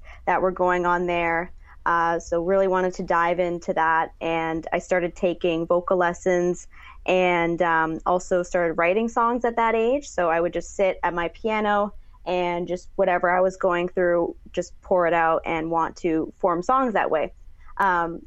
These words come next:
and of course, as the year ha-, years have gone by, I've gotten much better at fine-tuning, uh, my songwriting, and, uh, it's still nice to look back and think about those early songs that I wrote when I was younger and what I was going through at the time.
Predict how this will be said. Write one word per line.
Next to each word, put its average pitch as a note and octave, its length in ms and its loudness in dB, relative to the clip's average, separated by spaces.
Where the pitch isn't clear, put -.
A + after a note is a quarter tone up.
and G3 80 0
of G3 100 -2
course, G3 540 0
as G3+ 160 2
the F#3+ 80 -2
year G3 160 4
ha-, G3+ 120 0
years G3 260 0
have F#3+ 100 -6
gone D#3+ 240 0
by, B3 440 2
I've F#3 120 -2
gotten F#3 240 -2
much G3 220 -2
better F#3 300 2
at E3+ 340 0
fine-tuning, F#3 920 -4
uh, F3 280 -6
my F3 180 -6
songwriting, G3 920 2
and, F3 440 0
uh, E3 280 2
it's F#3+ 120 -2
still C#4 160 0
nice G3+ 260 0
to G3+ 100 -4
look F#3+ 180 0
back F3+ 280 0
and F3 160 -2
think E3+ 180 -4
about F3+ 280 -2
those F3+ 380 -2
early A3+ 300 4
songs F#3+ 420 2
that F#3+ 140 2
I F3 100 2
wrote F#3 240 2
when F#3 140 0
I F3+ 100 2
was F#3 180 0
younger F3+ 400 0
and F3 160 -4
what F3+ 140 2
I F3+ 60 4
was F#3 160 0
going F3 320 0
through F#3 220 0
at D#3 100 -2
the F3+ 80 -8
time. F3 480 -2